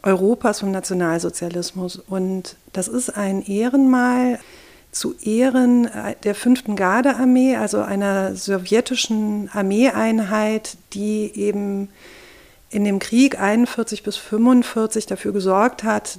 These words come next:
dass die Nationalsozialisten überwältigt werden. Sehr spannend ist bei dem Ehrenmal, ähm, sind verschiedene Aspekte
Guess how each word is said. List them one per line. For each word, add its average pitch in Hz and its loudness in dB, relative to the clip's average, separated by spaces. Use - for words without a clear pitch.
dass 190 -4
die 208 -4
Nationalsozialisten 185 -2
überwältigt 175 -2
werden. 170 -8
Sehr 185 0
spannend 247 6
ist 262 -2
bei 226 0
dem 214 0
Ehrenmal, 208 0
ähm, 190 -2
sind 202 -4
verschiedene 220 0
Aspekte 220 -2